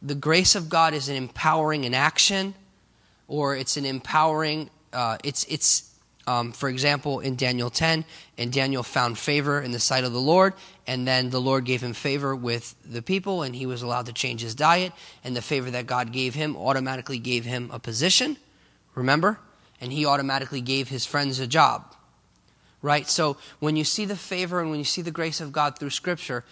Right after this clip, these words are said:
it's always for something. It's always active. It's not just, "Oh, I have grace in my account for no reason,"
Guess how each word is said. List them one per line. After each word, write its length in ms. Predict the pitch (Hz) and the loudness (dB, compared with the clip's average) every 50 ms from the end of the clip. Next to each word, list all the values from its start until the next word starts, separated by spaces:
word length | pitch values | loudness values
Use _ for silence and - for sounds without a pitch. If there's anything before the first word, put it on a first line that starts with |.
| - - - | -20 -20 -12
it's 180 | - 139 - - | -10 -8 -6 -2
always 320 | 165 165 165 165 - - - | -2 0 2 2 0 0 -2
for 200 | - 160 151 139 | 0 0 0 2
something. 520 | - - 123 113 110 - - 92 - - _ _ _ _ _ _ _ _ _ _ _ _ _ _ - | 2 0 0 -2 -6 -8 -12 -16 -16 -16 _ _ _ _ _ _ _ _ _ _ _ _ _ _ -10
It's 160 | 139 131 - | -6 -4 -2
always 320 | 139 165 160 160 156 143 - | 0 2 2 2 0 -2 0
active. 420 | - 151 143 147 - - 135 117 110 | 2 2 2 2 2 -6 -8 -6 -6
It's 180 | 123 120 - - | -6 -4 -4 -2
not 240 | 147 147 143 151 147 | 0 0 0 0 -2
just, 240 | - 160 139 - - | -4 -6 -6 -6 -6
"Oh, 200 | - 160 175 165 | -4 -2 -2 0
I 80 | 160 160 | 0 -2
have 280 | 151 156 151 131 135 | -2 -4 -6 -6 -6
grace 380 | 131 143 151 147 156 151 - - | -6 -4 -2 -2 -2 -2 -4 -4
in 80 | 143 | -4
my 140 | 135 131 131 | -4 -4 -6
account 400 | 131 123 - - 135 143 135 120 | -6 -8 -6 -6 -6 -6 -6 -8
for 100 | - 139 | -10 -10
no 140 | 131 127 127 | -8 -8 -6
reason," 480 | 123 135 151 156 147 135 135 127 127 | -4 -4 -2 -2 -2 -2 -4 -6 -8